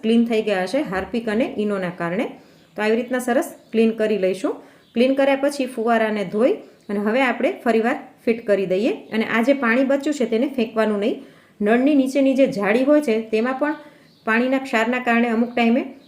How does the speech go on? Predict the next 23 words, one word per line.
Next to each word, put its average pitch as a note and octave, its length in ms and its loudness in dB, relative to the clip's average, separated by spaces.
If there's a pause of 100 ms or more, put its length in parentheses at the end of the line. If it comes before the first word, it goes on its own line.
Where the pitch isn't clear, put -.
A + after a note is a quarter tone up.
પાણી A3 240 2
ધીમું G#3+ 320 2
આવતું F#3+ 240 -4
હોય F#3 140 0
છે, B3+ 180 -2 (420)
તો G#3 80 0
તે B3+ 180 0
જાળીને A#3 440 2
ક્લીન B3+ 300 0
કરવા A#3+ 220 0
માટે A3+ 280 0
આપણે A#3 240 -2
આને A3+ 180 2
કાઢી A#3+ 360 4
અને A3+ 280 -2 (100)
આ G#3 60 -2
પાણી A3+ 320 0
જે B3 80 4
વધ્યું A3+ 340 2
છે D4 100 -2
તેની A#3 320 0
અંદર A3 180 0
આપણે G#3+ 260 -2